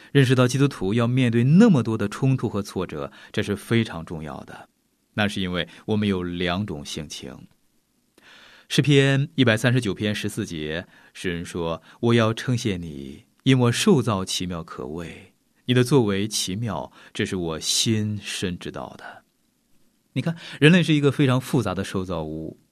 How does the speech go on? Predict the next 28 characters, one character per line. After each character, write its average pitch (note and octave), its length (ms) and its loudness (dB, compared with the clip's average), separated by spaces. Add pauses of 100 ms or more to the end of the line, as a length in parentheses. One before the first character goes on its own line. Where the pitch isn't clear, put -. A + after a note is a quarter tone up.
(360)
今 C3 160 4
天 C3 160 4
我 B2 60 4
们 A#2 100 4
能 A#2+ 100 2
够 B2 60 4
在 A#2 180 2
尘 C3 260 0
土 C3 160 2
所 G#2 200 -2
造 G#2+ 140 0
的 G#2+ 60 0
身 F3+ 200 4
体 C#3+ 100 4
里 F#2 140 0
边 F2 240 -2 (200)
行 C#3 300 4
动 D3 160 4
自 A2 180 -2
如， F2+ 380 -4 (180)
还 A#2 120 0
能 G#2+ 140 0
够 G#2+ 60 -2
为 A2+ 180 0
神 F2+ 180 -6
来 E2+ 100 -6
去 D#2+ 140 -12
活。 C#2+ 540 -12